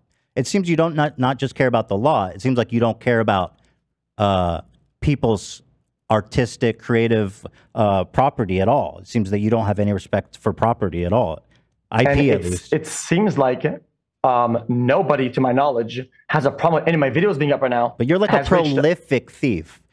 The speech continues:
Speaker 1: You could say, "Oh, I found one example of you doing this back in two, whatever year." You're a prolific thief, dude. You do this every day, multiple times a day on your YouTube channel.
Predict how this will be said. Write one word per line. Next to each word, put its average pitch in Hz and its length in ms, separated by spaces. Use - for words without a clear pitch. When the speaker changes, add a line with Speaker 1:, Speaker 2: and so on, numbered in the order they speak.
Speaker 1:
You 147 120
could 185 140
say, 165 240
"Oh, 151 160
I 156 120
found 165 300
one 160 200
example 156 440
of 143 120
you 156 120
doing 151 360
this 147 180
back 143 300
in 135 180
two, 165 120
whatever 147 440
year." 143 220
You're 131 220
a - 40
prolific 123 840
thief, 151 380
dude. 95 180
You 117 60
do 143 160
this 131 260
every 131 360
day, 139 200
multiple 123 380
times 123 260
a 113 60
day 135 160
on 120 120
your 101 100
YouTube 117 360
channel. 85 300